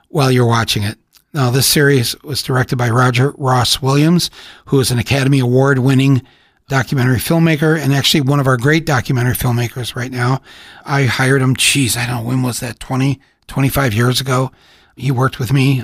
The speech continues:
on my, uh, television series. Wonderful guy. And this series of his is based on the book, High on the Hog, by food historian Jessica B. Harris. It's a beautifully shot travelogue, actually, that honors and celebrates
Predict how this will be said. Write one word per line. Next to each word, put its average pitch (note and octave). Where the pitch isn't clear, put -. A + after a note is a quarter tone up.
on B2
my, A#2+
uh, A2+
television B2+
series. C3
Wonderful D3
guy. A#2
And C#3+
this C#3+
series C#3+
of A2+
his A#2+
is A#2+
based C#3+
on A#2+
the B2
book, C#3+
High C3
on A2+
the A2
Hog, A2+
by A#2
food E3
historian C#3
Jessica C#3+
B. B2
Harris. G2+
It's -
a D3
beautifully E3+
shot C#3+
travelogue, C3+
actually, A#2
that A#2+
honors D#3
and B2+
celebrates A2